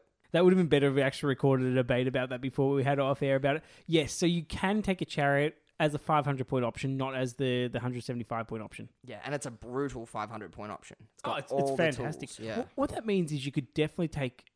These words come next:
Speaker 1: an, a s-, really tiny elite hero army in this one. You could take, say, Thorin on a goat, a
Speaker 2: Uh, Dane, Dane on his pig,
Speaker 1: Dane on a
Speaker 2: plus
Speaker 1: pig, and the, the chariot, for example.
Speaker 2: Yeah.
Speaker 1: I'm not
Speaker 2: That's
Speaker 1: sure how
Speaker 2: probably
Speaker 1: that
Speaker 2: a little
Speaker 1: works.
Speaker 2: over
Speaker 1: That's probably over
Speaker 2: eight hundred.
Speaker 1: eight hundred, but
Speaker 2: Yeah. Actually, it might be close.
Speaker 1: Yeah.
Speaker 2: Might be really close.
Speaker 1: Yeah,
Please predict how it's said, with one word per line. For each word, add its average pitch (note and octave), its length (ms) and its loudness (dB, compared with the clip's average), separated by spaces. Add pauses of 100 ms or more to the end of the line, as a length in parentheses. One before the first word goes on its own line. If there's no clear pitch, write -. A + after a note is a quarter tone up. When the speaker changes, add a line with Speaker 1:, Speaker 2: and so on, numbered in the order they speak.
(100)
Speaker 1:
an, C3 260 -4
a - 40 -16
s-, - 260 -14
really D#3+ 440 4
tiny C#3 380 -2
elite C3 280 -2
hero C3 280 -4
army C#3 240 -4
in D#3+ 60 -4
this E3+ 160 -6
one. C4 180 -2 (100)
You F3 120 -8
could D#3 120 -6
take, D3 260 -4
say, C3 220 -6
Thorin D3+ 460 0
on C3+ 100 -2
a C3 40 -2
goat, C3 420 -2 (480)
a C3 180 -6
Speaker 2:
Uh, C3 120 -2 (120)
Dane, B2+ 440 -6
Dane A#2+ 200 -8
on A#2+ 80 -10
his A2+ 140 -14
pig, A#2+ 420 -12 (140)
Speaker 1:
Dane E3 140 2
on E3+ 40 2
a E3 40 0
Speaker 2:
plus E3 140 0
Speaker 1:
pig, D#3 260 2
and C#3 120 -2
the, C3 300 0
the - 80 -20
chariot, B2 300 -8
for - 80 -10
example. A2+ 420 -8
Speaker 2:
Yeah. A#2 60 -18 (240)
Speaker 1:
I'm D#3 100 2
not F3+ 60 4
Speaker 2:
That's - 100 0
Speaker 1:
sure F3+ 100 4
how F3 40 6
Speaker 2:
probably D3 140 2
Speaker 1:
that B2+ 40 -4
Speaker 2:
a - 20 -4
little B2+ 160 -2
Speaker 1:
works. A#2+ 120 -2
Speaker 2:
over A2 100 -14
Speaker 1:
That's D3 180 0
probably E3 260 2
over D3+ 280 2
Speaker 2:
eight - 0 -
hundred. C3+ 100 -2
Speaker 1:
eight C#3 80 -4
hundred, F#3 300 -2
but E3+ 180 2
Speaker 2:
Yeah. G#2+ 120 -8 (520)
Actually, D#4 200 -6
it A3 80 -4
might D3 160 -2
be - 80 -6
close. - 640 -4
Speaker 1:
Yeah. G3+ 160 -2 (220)
Speaker 2:
Might D#3+ 140 -10
be D3 80 -14
really A#2+ 260 -6
close. - 560 -12
Speaker 1:
Yeah, D3+ 80 2